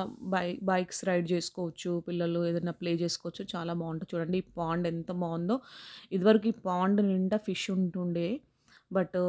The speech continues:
ఇప్పుడు ఏమైనాయో ఏమో maybe తీసేశారనుకుంటా. లేవు. ఇంకా మా వాడు ఫుల్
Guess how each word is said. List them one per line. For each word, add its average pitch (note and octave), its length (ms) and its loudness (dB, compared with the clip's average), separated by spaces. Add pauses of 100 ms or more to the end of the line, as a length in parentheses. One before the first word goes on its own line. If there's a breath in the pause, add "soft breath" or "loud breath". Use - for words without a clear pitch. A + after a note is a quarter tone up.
(180)
ఇప్పుడు F#3 220 0
ఏమైనాయో F#3+ 420 4
ఏమో F#3+ 220 4
maybe F#3 300 2
తీసేశారనుకుంటా. F#3 1040 -2
లేవు. F#3+ 440 2 (640 soft breath)
ఇంకా F3+ 420 0
మా F3 160 0
వాడు F3+ 220 2
ఫుల్ F3+ 360 0